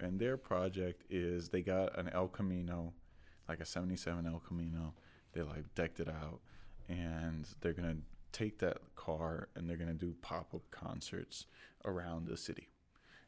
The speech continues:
uh, with local bands, and it's all tied into the radio station. There's this whole thing. Um, but we also, we also have, you know, an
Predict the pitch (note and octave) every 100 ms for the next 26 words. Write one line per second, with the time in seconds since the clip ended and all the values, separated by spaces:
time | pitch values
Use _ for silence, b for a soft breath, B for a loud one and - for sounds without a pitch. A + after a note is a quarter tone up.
0 | - F2+ E2 A2 B2+ G2+ G2 F#2 F2+ F2
1 | F2 E2+ E2 E2 D#2+ D#2+ - E2 E2+ E2
2 | F#2+ E2 E2 D#2+ E2 - - - - E2+
3 | - - - - - - - B B B
4 | B B B - G2 F#2+ F#2 F#2 - -
5 | A#2 G2 F2 - G#2+ A2+ C#3+ - G#2 -
6 | G2 G2 G2 G2+ - F2+ F#2+ F2 E2+ D#2+
7 | - - F#2 E2 D#2+ - F2 E2 E2